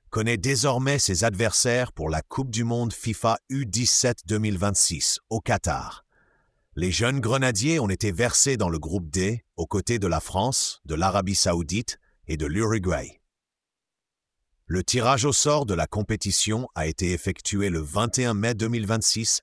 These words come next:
à Zurich, en Suisse, pour un tournoi qui se déroulera du dix-neuf novembre au treize décembre deux mille vingt-six au Qatar. Cette édition réunira quarante-huit nations,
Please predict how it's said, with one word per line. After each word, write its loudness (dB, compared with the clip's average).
à -2
Zurich, -2
en -2
Suisse, 0
pour -2
un 0
tournoi 0
qui -6
se 0
déroulera 0
du -6
dix-neuf -2
novembre -2
au -2
treize 0
décembre 0
deux -2
mille 0
vingt-six 0
au -2
Qatar. -4
Cette 0
édition 0
réunira 0
quarante-huit 0
nations, -2